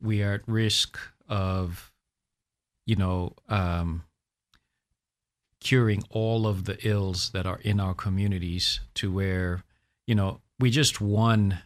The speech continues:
stakeholder. Uh, we think of how do we collaborate with other stakeholders? Um, because at the end of the day, um,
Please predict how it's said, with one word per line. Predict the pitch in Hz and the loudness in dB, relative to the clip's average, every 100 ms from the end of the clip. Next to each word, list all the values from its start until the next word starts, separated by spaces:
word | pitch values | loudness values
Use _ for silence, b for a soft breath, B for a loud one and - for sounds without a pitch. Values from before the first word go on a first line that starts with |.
| _ | _
stakeholder. | - - 104 98 - 95 92 92 90 92 - _ | -4 0 0 -2 -2 -2 -2 -2 -2 -4 -8 _
Uh, | 98 92 90 85 | -4 -2 -4 -6
we | - 104 98 | -8 -6 -6
think | - 113 107 | -2 0 0
of | 104 95 92 87 - _ _ _ _ - | 0 0 -2 -4 -12 _ _ _ _ -8
how | - 107 | 0 2
do | 110 | 2
we | 104 | 0
collaborate | 101 98 98 104 104 95 | 0 0 0 2 2 0
with | 92 85 | -2 -2
other | 101 113 | -2 0
stakeholders? | 107 - 110 101 110 113 117 117 - - - _ _ _ _ _ - | -2 -2 -4 -2 -4 -2 -2 -2 -2 -6 -10 _ _ _ _ _ -2
Um, | 107 101 92 | 2 2 2
because | 101 104 113 | 0 0 0
at | 107 | 2
the | 107 | 0
end | 123 123 | 2 2
of | 104 | 2
the | 98 | -2
day, | 87 110 104 95 90 - _ _ _ 110 | 0 0 0 0 -4 -8 _ _ _ -4
um, | 98 92 92 92 | -2 0 -2 -2